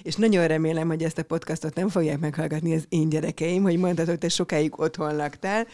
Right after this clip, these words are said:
Az egyik gyerekem az húsz éves lesz nem sokára, a másik pedig tizennyolc, tehát én már úgy gondolok rájuk, hogy ők már kicsit kifele tendálnak,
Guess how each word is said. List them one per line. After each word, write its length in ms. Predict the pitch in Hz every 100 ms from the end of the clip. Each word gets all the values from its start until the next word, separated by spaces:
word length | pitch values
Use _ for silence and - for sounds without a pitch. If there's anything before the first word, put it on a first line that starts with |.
| -
Az 220 | 160 165
egyik 220 | 190 170
gyerekem 340 | 165 156 151 156
az 100 | 156
húsz 140 | 233
éves 320 | 233 190 196
lesz 220 | 175 175
nem 140 | - 170
sokára, 380 | 170 160 156 151
a 40 |
másik 300 | 160 160 156
pedig 220 | 156 151
tizennyolc, 680 | 147 160 160 175 185 208 220
tehát 260 | 180 165
én 80 | 175
már 160 | 170 175
úgy 160 | 226
gondolok 460 | 202 190 185 170 156
rájuk, 520 | 180 175 151 160 240 - - - -
hogy 120 | 170
ők 100 | 180
már 120 | 185
kicsit 260 | 247 233 -
kifele 360 | 233 190 160
tendálnak, 800 | 151 156 156 151 151 156 180 277